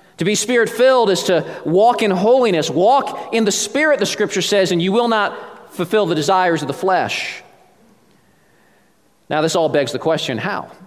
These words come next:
H-, how do you become Spirit-filled? So that, that, so that you can be able to have that graciousness that Stephen had, or that power on mission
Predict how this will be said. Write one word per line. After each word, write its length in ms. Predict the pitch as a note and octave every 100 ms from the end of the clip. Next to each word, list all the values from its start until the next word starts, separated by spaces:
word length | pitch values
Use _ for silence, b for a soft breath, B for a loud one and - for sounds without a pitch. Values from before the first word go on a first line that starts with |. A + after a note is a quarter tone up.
| _ _ _ _ _ _ _ _ _ _ -
H-, 80 | -
how 160 | F#3
do 80 | A3+
you 80 | A#3
become 800 | G3 - A3+ F3 D#3+ D#3 - -
Spirit-filled? 840 | - - A#3 A3 - F#3 B2+ E2+ - - - - B B B B - - F#3 G#3
So 220 | - G#3+
that, 200 | G3+ F#3+
that, 140 | F3+
so 140 | G3 F#3+
that 160 | F3+
you 220 | D#3+ A3+ C#4+
can 200 | B3+ G#3
be 280 | - G#3
able 300 | F#3 G#3+ A#3+
to 100 | G#3
have 360 | F3+ A#3 A3+ F#3+
that 260 | G3 F#3 C3+
graciousness 800 | E3 B3 D4+ A#3+ F#3+ G3 F3 -
that 200 | F3+ E3+
Stephen 380 | - A3+ G3
had, 540 | F3+ F#3 E3+ B2+ A#2+ - B B B
or 120 | A3
that 240 | G#3+ G3+ -
power 460 | G3+ C4 C4 A#3+
on 320 | G#3+ G#3 G#3
mission 520 | G#3+ D4+ - A3+ D#3